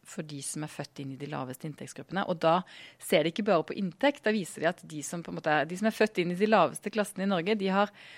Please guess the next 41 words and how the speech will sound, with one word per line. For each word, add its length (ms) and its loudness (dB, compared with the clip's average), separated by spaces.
falt 600 4
bakut 1120 2
på 320 6
nesten 560 -4
alle 300 2
levekårsvariabler. 920 -2
Eh, 640 -4
de 160 -8
har 160 -4
lavere 320 -2
inntekt, 400 0
de 60 -2
har 100 -2
lavere 320 0
utdanning, 340 0
de 80 0
er 120 2
i 20 0
mindre 380 -2
grad, 440 -2
eh, 220 0
gift 380 -2
og 80 0
har 100 2
familie, 540 4
og 140 4
på 20 -14
en 80 0
måte, 220 4
og 80 -2
de 80 4
har 140 4
dårligere 320 6
helse, 380 2
og 80 4
det 80 8
er 100 -6
veldig 400 4
mange 480 2
variabler 480 0
som 240 -4